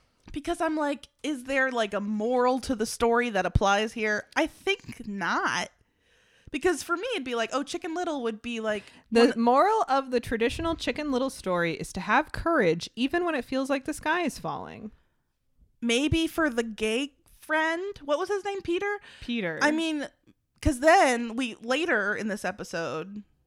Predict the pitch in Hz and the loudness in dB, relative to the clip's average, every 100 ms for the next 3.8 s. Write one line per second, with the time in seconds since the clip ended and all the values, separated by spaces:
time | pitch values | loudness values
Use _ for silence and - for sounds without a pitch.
0 | - 190 214 208 208 208 185 180 175 185 | -12 -8 -6 -4 -4 -4 -8 -10 -10 -8
1 | 196 185 220 202 202 214 - 214 196 262 | -10 -8 -6 -6 -8 -10 0 0 2 0
2 | 370 226 160 170 - - 208 190 185 - | 2 4 4 4 0 0 0 0 -4 4
3 | 233 269 269 190 190 180 185 - | 8 8 6 6 4 4 0 -8